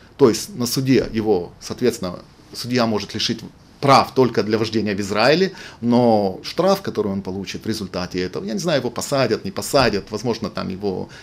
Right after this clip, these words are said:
э, немножко он получит приговор мягче, чем гражданин Израиля, но штраф, который ему полу-, ему придется заплатить, будет в три-четыре раза выше, чем штраф, который заплатит израильский гражданин. То есть ему этому, эта поездка ему обойдется очень дорого.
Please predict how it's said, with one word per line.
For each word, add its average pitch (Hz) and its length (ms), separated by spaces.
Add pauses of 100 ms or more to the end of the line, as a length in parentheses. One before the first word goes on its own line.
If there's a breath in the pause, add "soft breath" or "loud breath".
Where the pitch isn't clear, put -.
(140 loud breath)
э, 110 220
немножко 117 460
он 104 60
получит 120 340
приговор 113 400
мягче, 143 340
чем 127 160
гражданин 117 460
Израиля, 110 420
но 117 280
штраф, 135 380
который 110 360
ему 117 180
полу-, 113 480 (180)
ему 110 460 (300)
придется 117 360
заплатить, 117 460
будет 110 240
в - 80
три-четыре 110 540
раза 104 260
выше, 117 380 (220 loud breath)
чем 156 140
штраф, 120 280
который 104 260
заплатит 92 460
израильский 95 400
гражданин. 95 460 (340 loud breath)
То 95 60
есть - 100
ему 98 100
этому, 107 400
эта 123 220
поездка 131 400
ему 98 220
обойдется 98 440
очень 104 260
дорого. 90 300